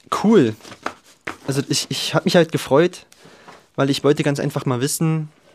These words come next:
ob das was bringt, was ich alles so mache.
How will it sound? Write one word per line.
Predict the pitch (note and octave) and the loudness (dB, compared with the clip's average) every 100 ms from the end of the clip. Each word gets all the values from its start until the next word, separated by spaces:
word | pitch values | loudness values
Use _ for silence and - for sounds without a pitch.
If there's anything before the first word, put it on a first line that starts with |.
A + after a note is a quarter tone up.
| _ _ - - _ _ - - - - | _ _ -20 -20 _ _ -20 -20 -20 -6
ob | - - | -4 0
das | D3 - | -2 0
was | B2 | -4
bringt, | - D#3+ A3+ A3+ | 0 2 2 0
was | - A2 | -6 -6
ich | - | -4
alles | A2+ G#2+ | -4 -4
so | G2+ | -4
mache. | F#2+ - F2+ | -6 -8 -12